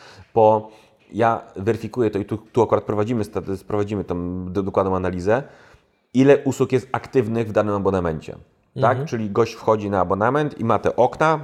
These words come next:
Speaker 1: zielone, czerwone, i sobie uaktywnia. To nie chodzi, że nawet dopłaca, tylko wpisz nip, który cię tam interesuje, wpisz to, wpisz tamto. Jeżeli widzę, że klient tylko wszedł, kliknął, pobrał raport na swój temat z Krajowego Rejestru Długów i wyszedł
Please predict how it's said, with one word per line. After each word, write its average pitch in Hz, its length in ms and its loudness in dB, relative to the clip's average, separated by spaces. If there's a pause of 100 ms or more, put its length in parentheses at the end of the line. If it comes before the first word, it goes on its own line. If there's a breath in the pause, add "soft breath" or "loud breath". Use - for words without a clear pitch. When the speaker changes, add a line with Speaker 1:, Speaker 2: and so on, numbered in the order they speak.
Speaker 1:
zielone, 98 320 4
czerwone, 117 360 2
i - 20 -4
sobie 117 180 0
uaktywnia. 101 480 2
To 107 40 -4
nie 147 60 -2
chodzi, 156 160 2
że 123 60 2 (560)
nawet 110 180 2
dopłaca, 95 520 2 (1000)
tylko 123 340 0 (520 loud breath)
wpisz 175 460 -4
nip, 131 300 0
który 113 260 0
cię 107 120 -8
tam 104 260 0
interesuje, 85 640 -2
wpisz 156 380 -8
to, 117 160 4
wpisz 107 260 -12
tamto. 80 360 -4 (460)
Jeżeli 117 260 2
widzę, 143 180 0
że 120 100 0
klient 123 280 0
tylko - 180 -2
wszedł, 92 360 2 (760)
kliknął, 92 360 -2
pobrał 107 480 4 (100)
raport 104 400 -2
na 90 120 -4
swój 131 260 2
temat 87 360 0
z - 80 -18
Krajowego 98 440 2
Rejestru 92 300 -2
Długów 90 380 -4
i 107 80 -4
wyszedł 104 480 0